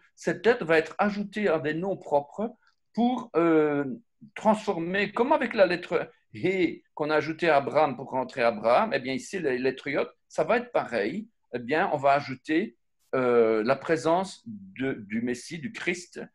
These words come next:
de Jésus, de, de Dieu dans la personne. Et le Yod ici,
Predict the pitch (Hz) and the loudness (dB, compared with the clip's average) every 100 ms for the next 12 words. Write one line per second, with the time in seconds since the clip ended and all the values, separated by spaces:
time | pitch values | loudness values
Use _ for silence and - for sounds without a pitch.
0 | _ - 151 135 147 110 139 165 208 _ | _ -10 -6 -6 -6 -6 -8 -10 -12 _
1 | _ - 110 107 131 107 127 107 - 156 | _ -14 -10 -6 -6 -4 -6 -6 -2 2
2 | 180 - 113 143 143 143 151 - - 117 | 2 2 -2 0 0 -2 -8 -10 -2 0
3 | 117 120 _ _ - 135 156 135 131 120 | 0 -4 _ _ -6 0 0 2 0 2
4 | 156 220 190 131 - - 127 - | 2 2 0 -12 -12 -6 -6 -6